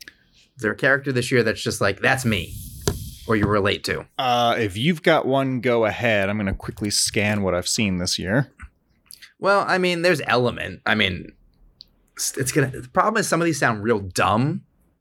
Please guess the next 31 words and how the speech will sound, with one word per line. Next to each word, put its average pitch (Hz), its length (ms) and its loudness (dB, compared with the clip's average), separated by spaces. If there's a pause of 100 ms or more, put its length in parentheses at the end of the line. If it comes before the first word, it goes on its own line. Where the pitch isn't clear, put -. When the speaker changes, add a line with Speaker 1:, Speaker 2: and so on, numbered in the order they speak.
Speaker 1:
until 117 200 0
you 107 140 4
have 101 140 2
to 107 100 0
explain, 113 600 0 (200)
you 110 100 -2
know? 131 220 2 (120)
Speaker 2:
Yeah. 104 360 2 (260)
Speaker 1:
Like, 117 320 0 (720)
like, 160 180 2
I 202 120 2
could 196 140 0
make 160 200 2
the 156 80 -8
case 147 340 2
of, 135 200 0
like, 131 340 0
fuck, 135 280 2
I, 123 180 0
I 113 120 0
really 117 240 2
don't 101 140 -2
wanna 95 140 0
be 95 80 2
associated 95 360 2
with 78 100 -4
the 98 100 -6
actor, 120 400 0
but, - 160 -2
like, 98 340 0
uh, 104 400 2